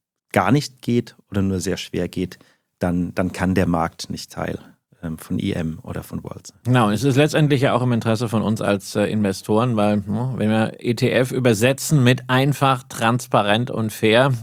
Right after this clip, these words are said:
Speaker 2: dann, äh, bedingt die Einfachheit auch schon,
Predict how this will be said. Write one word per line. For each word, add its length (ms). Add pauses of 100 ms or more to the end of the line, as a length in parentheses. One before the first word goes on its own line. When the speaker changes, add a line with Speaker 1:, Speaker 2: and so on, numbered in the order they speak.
Speaker 2:
dann, 400
äh, 160 (240)
bedingt 420
die 80
Einfachheit 680
auch 220
schon, 340